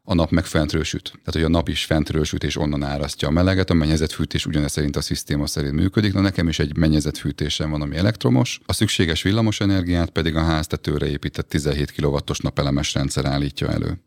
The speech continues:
Mi ezt úgy találtuk ki, hogy a napelem annyi energiát termeljen, mint amennyit a ház fogyaszt egy évben, mert kihasználtuk a szaldónak az előnyeit. Ebből kifolyólag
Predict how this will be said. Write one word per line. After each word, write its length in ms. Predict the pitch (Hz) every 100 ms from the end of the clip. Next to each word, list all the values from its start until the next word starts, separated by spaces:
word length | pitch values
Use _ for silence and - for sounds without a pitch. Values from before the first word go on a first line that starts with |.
| _
Mi 220 | - 90
ezt 240 | 87 - -
úgy 420 | 80 78 - - _ _ -
találtuk 560 | 78 76 76 - -
ki, 240 | - 131 - _ _ _ _
hogy 120 | 98
a 40 | 87
napelem 460 | 92 85 80 82 -
annyi 300 | - 98 92
energiát 540 | 85 82 78 80 73 -
termeljen, 560 | 92 104 101 101 101
mint 280 | 85 85 85
amennyit 400 | 85 82 82 82
a 80 | 78
ház 500 | 76 78 78 - - _
fogyaszt 480 | - - 71 73 -
egy 120 | 76
évben, 560 | 76 73 - - 76 - _ _ _
mert 140 | 87 -
kihasználtuk 520 | 73 76 87 82 95
a 60 |
szaldónak 520 | 90 73 76 87 92 101
az 120 | 95
előnyeit. 500 | 80 76 78 78 - _
Ebből 280 | - 120 80
kifolyólag 640 | - - 110 107 101 98